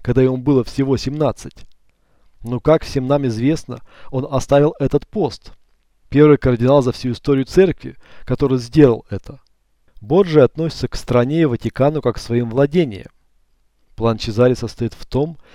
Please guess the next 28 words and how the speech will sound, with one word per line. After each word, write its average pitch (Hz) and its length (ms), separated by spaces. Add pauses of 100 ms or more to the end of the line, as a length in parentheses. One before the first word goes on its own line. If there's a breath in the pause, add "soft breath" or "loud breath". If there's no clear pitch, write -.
(100)
чтобы - 240
сперва 131 420
подавить 113 460
север, 175 520 (540 soft breath)
подчинить 127 500
Романью 120 640 (400)
и 113 80
отрезать 151 440
от - 200
Италии 123 360
Венецию. 139 680 (760)
И 117 80
он 123 140
намеревается 120 560
полностью 135 500
уничтожить 123 520
всех - 320
нас – 175 340 (220 soft breath)
оставшихся 120 640
в 101 80
живых 120 340
ассасинов, 143 640 (880)
так 110 240
как 117 220
знает, 131 320
что - 140
мы 120 100
единственные, 117 720